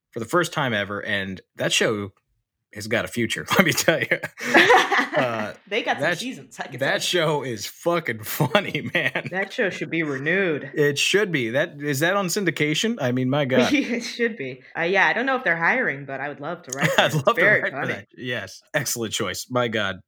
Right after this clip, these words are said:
Speaker 1: Frasier, it's, it's good.
Speaker 2: It's good for quarantine 'cause it's got eleven
Speaker 1: Yeah.
Speaker 2: seasons. It's good to have on in the background. Very good.
Speaker 1: Kelsey Grammer's great.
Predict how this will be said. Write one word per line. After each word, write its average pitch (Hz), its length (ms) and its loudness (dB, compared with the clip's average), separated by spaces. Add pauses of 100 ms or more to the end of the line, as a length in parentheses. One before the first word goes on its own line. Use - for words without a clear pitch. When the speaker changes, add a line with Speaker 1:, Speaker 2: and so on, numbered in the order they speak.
(140)
Speaker 1:
Frasier, 95 480 -2
it's, - 480 -8 (160)
it's 101 160 -6
good. 101 460 -2
Speaker 2:
It's 214 120 -8
good 359 140 0
for 427 140 0
quarantine 220 640 -4
'cause 202 100 -6
it's 180 100 -10
got 175 140 0
eleven 151 220 4
Speaker 1:
Yeah. 175 160 2
Speaker 2:
seasons. 240 640 -6
It's - 80 -20
good 170 140 -2
to 202 60 -2
have 240 180 0
on 262 140 -2
in 277 60 -6
the 285 60 -6
background. 202 480 -4 (180)
Very 170 200 0
good. 147 260 -8
Speaker 1:
Kelsey 113 260 -4
Grammer's 101 440 0
great. 101 500 0